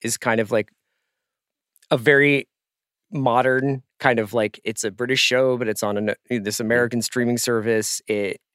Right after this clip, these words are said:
Speaker 1: tells a serialized story, but has, like, thrills that go almost episodically. It's a mystery, but not really. It's funny, but it's dramatic. I mean, I think that The Gold is, it's also, like, not a huge time investment. It's like,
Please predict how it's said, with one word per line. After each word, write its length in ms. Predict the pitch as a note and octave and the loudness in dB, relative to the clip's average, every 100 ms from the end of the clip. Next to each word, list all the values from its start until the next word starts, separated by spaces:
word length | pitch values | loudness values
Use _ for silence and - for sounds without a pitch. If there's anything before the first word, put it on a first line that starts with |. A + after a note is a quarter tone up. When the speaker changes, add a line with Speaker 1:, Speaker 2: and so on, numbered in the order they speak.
| _ - | _ -4
Speaker 1:
tells 520 | A#2 A2 G#2 G2+ - - | 0 0 -2 -4 -10 -6
a 80 | A2+ | -4
serialized 600 | - A2+ A2+ A2 G#2 - | -2 0 2 2 0 -2
story, 460 | - G#2+ G#2+ G#2 | -2 -2 0 -2
but 180 | G#2 G#2 | -2 -4
has, 320 | G2+ G2+ F#2 | 0 -2 -2
like, 280 | G#2 G2 - | -4 -4 -8
thrills 580 | - A#2 G#2+ G#2+ A2 G#2+ | -8 -2 0 0 -2 -2
that 180 | A2+ G2 | -4 -4
go 380 | G2+ G#2 G#2 - | -2 -2 -4 -6
almost 300 | G#2+ G#2+ - - | -4 -4 -4 -6
episodically. 880 | A2 - G2+ G2+ G#2 A2 G2+ G2+ - - - - - | -4 -2 0 0 -2 -2 -2 -4 -8 -20 -20 -20 -10
It's 140 | - C#3 | -4 -2
a 60 | |
mystery, 520 | A#2+ A2+ - B2+ A#2 | 0 0 -2 -2 0
but 180 | A2+ A2+ | 0 -2
not 200 | A2 A2 | 0 0
really. 520 | - A2 G#2+ G#2 G#2 G#2+ _ _ _ | 0 -2 -2 -2 -6 -10 _ _ _
It's 220 | - A2+ - | -6 -4 -4
funny, 460 | A2 A2 A2 A2 | 0 0 0 0
but 180 | G2+ G#2+ | -2 -4
it's 200 | G2+ - _ | -4 -8 _
dramatic. 440 | - A2+ G#2 A2 C3+ | -6 -2 2 2 2
I 80 | D3+ | 4
mean, 120 | D#3 | 4
I 80 | D#3+ | 4
think 160 | F3+ | 2
that 100 | E3+ | 0
The 80 | C#3 | -2
Gold 380 | A2 B2 A#2 A#2 | -2 0 0 0
is, 240 | A#2 - - | -4 -4 -4
it's 160 | C3 C3 | -2 0
also, 260 | B2 C3 | 0 0
like, 220 | A#2+ A#2+ - _ _ _ _ _ _ _ - | 0 -2 -4 _ _ _ _ _ _ _ -2
not 120 | C#3+ | 0
a 40 | A#2+ | 0
huge 260 | - A#2+ | -2 -4
time 220 | - G#2+ A2 | -2 0 0
investment. 500 | A2+ A2+ C#3+ G#2+ - | 0 0 -2 -4 -6
It's 180 | - - | -14 -4
like, 160 | B2 | -4